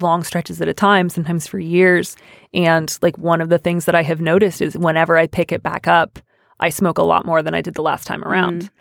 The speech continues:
Speaker 1: And I don't like that. Like,
Speaker 2: Yeah.
Speaker 1: that really scares me.
Speaker 2: Yeah,
Speaker 1: Um,
Speaker 2: and I would imagine it, like you said, it only gets easier the more you smoke. You know,
Speaker 1: Totally.
Speaker 2: a, a habit begets a habit.
Speaker 1: Yep. No, and I also totally understand, like, if I'm in the process of quitting and I'm with a friend who smokes a lot and they
Speaker 2: Mm-hmm.
Speaker 1: offer me a cigarette, it's so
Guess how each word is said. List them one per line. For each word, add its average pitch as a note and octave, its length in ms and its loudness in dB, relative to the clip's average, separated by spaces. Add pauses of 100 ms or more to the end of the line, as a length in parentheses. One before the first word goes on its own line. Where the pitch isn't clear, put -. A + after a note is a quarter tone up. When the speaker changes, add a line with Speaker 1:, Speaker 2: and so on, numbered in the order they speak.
(280)
Speaker 1:
And F#3 180 2
I F3 100 2
don't F#3 140 0
like E3+ 200 0
that. - 300 -4
Like, F#3 120 -2
Speaker 2:
Yeah. D4 80 2
Speaker 1:
that F3+ 120 2
really E3+ 160 -2
scares G3 360 -2
me. E3 260 -12 (360)
Speaker 2:
Yeah, - 100 -6
Speaker 1:
Um, C4+ 80 4
Speaker 2:
and A3 180 2
I G3+ 80 0
would G3 80 -2
imagine F#3+ 400 0
it, F3+ 200 0
like F3 200 -4
you E3+ 80 -8
said, A3 240 -2
it E3 80 -2
only D#3+ 220 -2
gets E3 200 -6
easier D#3+ 380 -6
the E3+ 80 -6
more D#3+ 160 -2
you C#3+ 120 -6
smoke. D3 540 -8 (200)
You F3+ 100 0
know, - 160 2
Speaker 1:
Totally. E3 300 0
Speaker 2:
a, E3+ 80 4
a F3+ 40 2
habit F3 440 0
begets - 420 -4
a - 60 -4
habit. F#3+ 400 -6
Speaker 1:
Yep. B3+ 280 -4
No, C4 200 4
and A3+ 80 2
I F#3+ 80 4
also G#3 320 0
totally G3 360 -2
understand, F#3 460 -2
like, E3+ 240 -4 (400)
if G3+ 160 2
I'm F3+ 420 0
in G3 120 2
the F3+ 80 0
process F3 480 -2
of E3+ 100 -8
quitting F3+ 380 0
and E3+ 100 0
I'm E3 80 -2
with D#3+ 160 -6
a D3+ 60 -2
friend E3+ 280 -2
who F3 120 -2
smokes F3 340 -4
a F3 60 2
lot F3 260 2
and F3 100 -4
they E3+ 40 0
Speaker 2:
Mm-hmm. E3 100 0
Speaker 1:
offer E3 160 -2
me E3 140 -4
a - 40 -10
cigarette, E3+ 520 0
it's - 180 -4
so F3 680 0